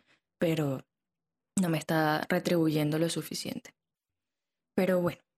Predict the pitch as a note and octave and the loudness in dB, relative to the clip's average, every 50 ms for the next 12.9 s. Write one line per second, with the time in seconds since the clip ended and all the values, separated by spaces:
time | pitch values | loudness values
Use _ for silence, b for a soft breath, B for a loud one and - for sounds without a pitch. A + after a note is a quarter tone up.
0 | _ - - E3 D#3+ F3+ F#3 G3+ G#3+ - B3+ B3+ A#3+ G#3 F#3+ F3+ F#3 G#3+ - - | _ -8 -6 -2 -2 0 0 0 -2 0 0 2 2 2 0 -2 -4 -10 -10 -10
1 | F3+ - - F3 F3 F3 - F#3+ G3 G3 G3 G3 G#3 G3+ A#3 - - B3+ B3+ B3 | -10 -10 -6 -6 -6 -4 -4 -2 0 0 0 0 0 -2 -4 -2 0 0 2 2
2 | A#3 A3 A3 - A#3 C#4 A#3+ _ _ - F#3 E3+ E3+ E3 E3+ E3 E3 - F3 E3 | 0 0 0 0 -2 -2 -4 _ _ -10 -8 -6 -4 -2 -4 -4 -4 -6 -6 -6
3 | F3 E3+ E3+ - E3+ D#3+ - - G#3+ G3+ G#3 A3+ A#3+ - _ _ _ _ _ _ | -6 -6 -6 -6 -6 -4 -2 -2 0 0 0 -2 -4 -6 _ _ _ _ _ _
4 | _ _ _ - - F3+ F3 F3 E3+ E3 E3 D#3+ D#3 - - G3 F#3+ G3 F#3+ F#3+ | _ _ _ -6 -2 0 2 2 2 2 2 0 0 -2 0 2 2 2 2 0
5 | F#3+ E3+ E3+ - F#3 F#3+ F#3+ G3 F#3+ F#3+ - - C4 C4 B3 A3+ G#3+ G3+ G3 F#3+ | -2 -4 -2 -2 0 0 0 0 -2 -2 -2 -2 -2 0 0 0 0 0 0 0
6 | F3 E3+ F3 F#3 F3 E3 E3+ - E3 E3 E3 E3+ F3 F#3 G3+ A#3 C4+ C#4+ B3 F#3 | 0 0 0 -2 -4 -4 -4 -2 -2 -2 0 0 0 2 2 2 2 2 0 0
7 | - - - - F3+ E3 D#3+ E3 E3 - F#3+ F#3+ G#3 _ _ _ _ _ _ _ | -2 -6 -6 -6 -4 -2 -2 -4 -4 -6 -6 -8 -8 _ _ _ _ _ _ _
8 | _ _ - F3 E3+ F3 F#3 F#3+ G#3 G#3 - A3+ A3 G#3+ F#3 F3+ F#3+ F#3 - - | _ _ -4 -2 0 2 2 2 2 0 0 -2 0 0 2 2 2 0 0 -2
9 | F#3+ G3 F#3+ - - - G3 F#3+ F#3+ F#3+ F#3 F#3+ - - - F#3+ F3+ F3+ F3+ F3+ | -2 -2 -2 -4 -4 -2 0 2 2 2 0 -2 -6 -8 -4 -2 0 0 0 0
10 | _ - G#3+ - - - F#3+ F#3+ G#3 C4 _ _ _ _ _ _ _ _ _ _ | _ -4 -6 -4 -2 0 0 0 0 -2 _ _ _ _ _ _ _ _ _ _
11 | - - G3+ G3 F3+ E3 E3 D#3+ D3+ D3 D3+ D3+ D3 D#3 D#3 D#3 D#3 D#3 D#3+ D#3+ | -2 0 2 2 2 0 0 -2 -2 -2 -4 -4 -2 -2 -2 0 0 2 2 0
12 | E3+ E3+ - G3+ F#3+ F3 F3 F#3 - - - D#3 C#3+ - - - G3+ | 0 -2 0 0 0 2 0 -2 -6 -6 -4 -4 -4 -4 -6 -8 -10